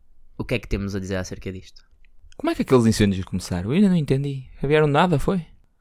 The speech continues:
Speaker 1: É uma boa questão.
Speaker 2: É.
Speaker 1: Acho, acho que nem o governo brasileiro consegue explicar direito como é que tudo aquilo começou.
Speaker 2: Pois, é como se alguém f-, acabasse por ganhar com aquilo.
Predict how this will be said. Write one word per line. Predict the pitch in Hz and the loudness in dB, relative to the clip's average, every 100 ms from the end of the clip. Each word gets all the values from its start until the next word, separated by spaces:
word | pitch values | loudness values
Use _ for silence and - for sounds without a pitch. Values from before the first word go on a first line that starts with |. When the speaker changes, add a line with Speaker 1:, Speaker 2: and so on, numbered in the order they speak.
| - | -6
Speaker 1:
É | 117 | -4
uma | 113 | -2
boa | 107 | -4
questão. | - - 98 95 - 117 | -4 -6 -6 -8 -6 -2
Speaker 2:
É. | 98 107 - | -2 -2 -4
Speaker 1:
Acho, | 120 135 - | 0 0 2
acho | 147 151 - | 0 0 0
que | 151 | -2
nem | 160 180 | 0 -2
o | |
governo | 156 139 147 147 | -2 0 0 0
brasileiro | 135 131 127 127 | -2 -2 0 -2
consegue | - 135 139 127 | 0 -4 -2 -4
explicar | - 123 117 127 127 | -4 -6 0 0 0
direito | 123 123 120 127 - | -2 -2 -2 -2 -8
como | - 135 | -8 -6
é | 135 | -6
que | - - - | -8 -14 -6
tudo | 143 139 | -2 -2
aquilo | - 131 | -2 -4
começou. | - 123 - 76 - - _ _ _ _ _ | -4 -10 -10 -12 -12 -18 _ _ _ _ _
Speaker 2:
Pois, | - 233 135 | 0 4 4
é | |
como | 135 - 185 175 143 | 2 2 0 0 -2
se | - - 175 | -4 -2 0
alguém | 180 160 165 165 | 0 0 0 -4
f-, | - - - - | -6 -16 -10 0
acabasse | - 180 170 160 | 2 4 4 4
por | - 160 | 2 2
ganhar | 160 160 156 | 4 4 2
com | - | 2
aquilo. | 139 - 170 135 101 | 0 4 4 4 2